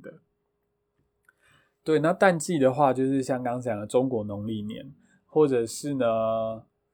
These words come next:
对，我暂时想不到，因为我离饭店有一段距离了。<laughs> 那我，我想一下哦，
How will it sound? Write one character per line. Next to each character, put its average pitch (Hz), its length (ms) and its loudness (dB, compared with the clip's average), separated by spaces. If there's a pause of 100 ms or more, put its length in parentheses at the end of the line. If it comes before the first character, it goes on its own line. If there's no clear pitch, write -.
(1700)
对， 135 160 -4
我 117 80 -2
暂 165 260 -2
时 113 400 -6
想 104 320 -8
不 107 60 -10
到， 120 260 2
因 131 80 4
为 151 80 4
我 123 180 2
离 110 160 -4
饭 120 200 -4
店 120 160 -2
有 101 100 -6
一 - 40 -8
段 113 180 -6
距 104 220 -12
离 - 220 -12
了。 - 180 -14 (600)
<laughs> - 1400 0
那 208 100 0
我， 143 340 4
我 185 220 4
想 131 320 -2
一 135 100 -2
下 151 300 -2
哦， 117 460 -4